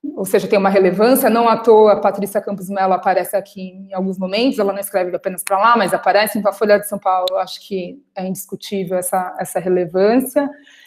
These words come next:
É, a gente olha pra essa análise,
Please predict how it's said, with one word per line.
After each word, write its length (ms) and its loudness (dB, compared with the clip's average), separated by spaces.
É, 520 2
a 140 4
gente 340 4
olha 460 6
pra 120 2
essa 180 0
análise, 840 0